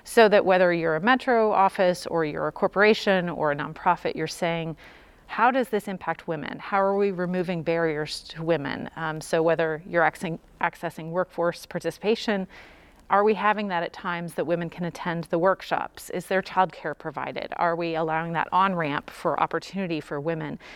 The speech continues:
Because things might look different. Policies on gender-based violence, you know, in the workplace, if those are in place, those also raise the status of women. So it's addressing those particular barriers that unfortunately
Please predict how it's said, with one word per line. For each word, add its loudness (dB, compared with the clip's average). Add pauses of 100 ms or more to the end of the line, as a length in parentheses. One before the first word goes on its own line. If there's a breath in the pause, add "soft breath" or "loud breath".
(120 loud breath)
Because 2
things 0
might -2
look -2
different. -8 (480 loud breath)
Policies 2
on 0
gender-based -4
violence, -4
you -6
know, -6
in -2
the 0
workplace, -2 (600 loud breath)
if 0
those 6
are 6
in 0
place, -4
those 2
also -2
raise -4
the -6
status -4
of -6
women. -2
So 4
it's 2
addressing 2
those 0
particular 0
barriers 0
that 0
unfortunately 2